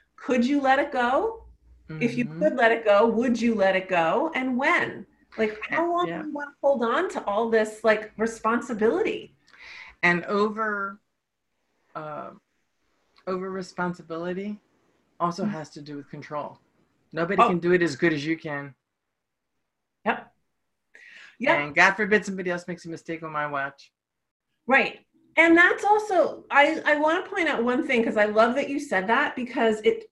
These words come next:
Speaker 1: it makes me think of how we all have superpowers,
Speaker 2: Yes, we
Speaker 1: right?
Speaker 2: do.
Speaker 1: So let's just say we are that person that's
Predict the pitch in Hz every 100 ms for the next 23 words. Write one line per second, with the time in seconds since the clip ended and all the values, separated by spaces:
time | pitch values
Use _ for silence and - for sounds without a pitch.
0 | - 226 240 285 - 359 359 277 240 226
1 | 233 220 214 214 - _ - 247 - 262
2 | 311 381 339 277 - 247 240 185 - 147
3 | - - - - _ _ - 143 214 240
4 | 175 - 294 339 - - 494 - 349 302
5 | 226 220 254 220 254 294 285 254 - 294
6 | 247 - 220 196 202 202